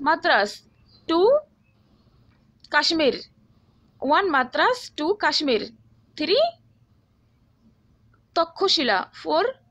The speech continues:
কনৌজ। সঠিক উত্তর হবে এখানে কাশ্মীর, তক্ষশিলা, কনৌজ। এগুলো তো সম্রাট অশোকের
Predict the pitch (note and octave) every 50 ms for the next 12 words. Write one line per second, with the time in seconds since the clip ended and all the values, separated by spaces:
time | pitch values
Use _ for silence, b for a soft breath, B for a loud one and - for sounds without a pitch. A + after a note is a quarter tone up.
0 | _ _ _ _ - - E4+ E4 C#4 G#3+ E3 G3+ - - - - _ _ _ _
1 | _ _ _ _ _ _ _ _ _ _ _ _ _ _ _ _ _ _ _ _
2 | _ _ _ _ _ _ _ _ _ _ _ _ _ _ _ _ _ _ _ _
3 | _ _ _ _ - - _ _ _ _ _ _ _ _ _ _ - - B B
4 | B B B B B B B B B B _ _ _ - - D#4 C4+ - F#4+ G#4
5 | E4+ D4 A#3 - D4+ D#4+ E4+ D4 A3+ - C#4 D4 C#4 - C4 A#3+ A#3 C4 D#4+ B4
6 | C5 B B B B - E4 C4+ C#4 C#4 - E4 E4 F#4 A4 C5 - - - C4+
7 | - - - D4+ D4 - D#4+ E4+ G#4 B4 B4 - - - F#4+ F#4 D4 A#3+ A3+ A3
8 | - - - B3+ B3 A3+ C#4+ D4 D#4+ E4 E4 D#4+ D4 D#4+ G#4 A#4+ B B B B
9 | B B - - - G3+ B3+ B3 C4+ D4+ - D4+ F#4+ - - A3 A3+ - C#4+ C4+
10 | C4+ D4+ D#4+ G4+ C5 C5